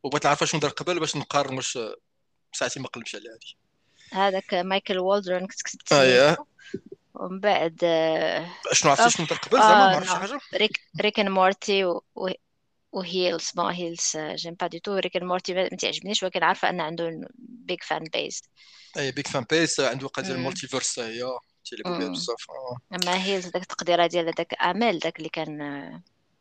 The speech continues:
Speaker 2: اللي كان ديال، اللي تيلعب الدور ديال جرين، آه، آرو. آه،
Speaker 1: مهم.
Speaker 2: تري بيان.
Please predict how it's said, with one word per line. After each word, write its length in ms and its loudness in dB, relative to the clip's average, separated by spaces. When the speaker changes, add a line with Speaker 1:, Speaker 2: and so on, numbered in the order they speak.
Speaker 2:
اللي 120 -2
كان 240 2
ديال، 140 2
اللي 120 0
تيلعب 260 -4
الدور 240 -4
ديال 380 -6
جرين، 320 -8
آه، 340 -10
آرو. 340 -8
آه، 220 2
Speaker 1:
مهم. 140 6
Speaker 2:
تري 100 2
بيان. 160 -8